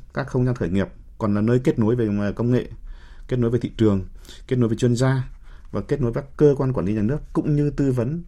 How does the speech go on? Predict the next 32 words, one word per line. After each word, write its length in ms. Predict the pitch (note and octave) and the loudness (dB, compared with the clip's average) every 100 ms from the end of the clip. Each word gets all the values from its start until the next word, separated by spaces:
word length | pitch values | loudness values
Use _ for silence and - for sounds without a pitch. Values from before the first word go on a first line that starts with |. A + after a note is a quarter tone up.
| - | -8
các 120 | F3 | -6
thủ 120 | - E2+ | -6 -4
tục 100 | - | -4
pháp 200 | - C3 | -4 0
lý 220 | A2+ A#2 - - A2 | 2 2 -2 -10 -2
liên 200 | A#2+ B2 | -2 0
quan 240 | B2+ A#2+ | 0 2
đến 240 | G#2 A#2+ C3 - - - | 0 0 -8 -16 -20 -16
quá 160 | - A2 | -6 -4
trình 140 | G#2+ A2 | 0 2
nghiên 140 | A#2+ | 2
cứu, 360 | A#2 A2 D#3 G#3 - - - - | 4 2 2 -4 -12 -18 -20 -18
ờ, 100 | - | -10
đăng 200 | - A#2 | -4 -2
ký 220 | A2+ G#2 A2 | 4 4 4
chất 140 | C3+ | 0
lượng 140 | B2+ | 0
sản 100 | F2+ | -2
phẩm 180 | F2 D#2 - | -2 -4 -6
và 200 | G#2+ G#2 | -8 -8
phân 180 | G2 G#2+ | -4 -2
phối 120 | G#2 | -2
ra 100 | A2+ G#2+ | -2 -4
thị 100 | - | 0
trường. 220 | G#2 F2+ - - - - - - - - - - - | 0 0 -6 -16 -18 -18 -16 -18 -18 -18 -18 -18 -18
Ờ, 140 | - - - | -14 -16 -6
chính 180 | - A2+ | 2 4
vì 80 | B2+ | 4
thế 180 | A2+ A2+ | 4 2
mà 120 | A2 - - - - | 0 -4 -14 -14 -4
với 260 | G#2 G#2 A#2+ | 2 2 2
các, 140 | F3 | -4